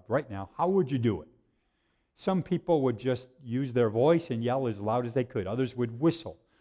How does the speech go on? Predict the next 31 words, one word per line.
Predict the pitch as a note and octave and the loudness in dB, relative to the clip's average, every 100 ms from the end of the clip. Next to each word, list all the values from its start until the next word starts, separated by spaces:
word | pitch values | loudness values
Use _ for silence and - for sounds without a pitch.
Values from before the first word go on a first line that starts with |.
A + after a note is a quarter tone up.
| _ | _
Some | - G#3+ A3 | 2 4 6
would | G#3+ E3 | 6 4
wear | E3+ F3 F3 | 6 6 6
sandwich | - - G3 F#3 D3+ C#3+ - | 0 -4 -2 2 2 0 -2
board | C3 A#2 A2 | 2 2 0
signs. | - D#3 C3+ B2 A2 - - _ _ | -4 -2 0 0 -2 -6 -16 _ _
Uh, | D3+ | -2
uh, | C#3 C3+ D3+ D3 - _ | -2 2 2 2 0 _
some | - A3+ A#3+ A#3+ | 2 6 8 8
would | A#3+ | 8
use | F#3+ G#3 E3 | 8 8 8
a | |
bullhorn. | D#3+ C3+ E3+ F3 C3 C3+ G2+ E2 - _ _ _ _ _ _ _ _ | 6 6 8 8 6 4 2 -4 -14 _ _ _ _ _ _ _ _
Some | - F#3 E3+ C3+ | -2 0 2 0
would | C3 | 0
even | B2+ B2 B2+ | -2 -4 -4
use | B2 B2 A#2+ A2+ - - _ _ _ _ _ _ | -2 0 -2 -4 -12 -20 _ _ _ _ _ _
acts | A#2+ B2 - | -10 -10 -8
of | D#3 A2+ | -6 -4
violence | A2+ C3 A#2 G2 - - | -4 -4 -4 -10 -14 -14
and | G2 | -14
protest | - D3 C#3 - A2+ - - | -4 -4 -4 -6 -10 -10 -10
and | C#3 | -10
terrorism, | - E3+ D3 G#2 G2 G#2 | -2 -2 0 -4 -6 -8
as | A2 A2+ | -8 -6
we | C3 | -4
have | C3+ | -6
seen | C3 D#3+ C3 | -6 -8 -6
just | G#2 C#3 - | -8 -12 -12
this | D3 - B2 | -16 -14 -12
year. | F2+ | -12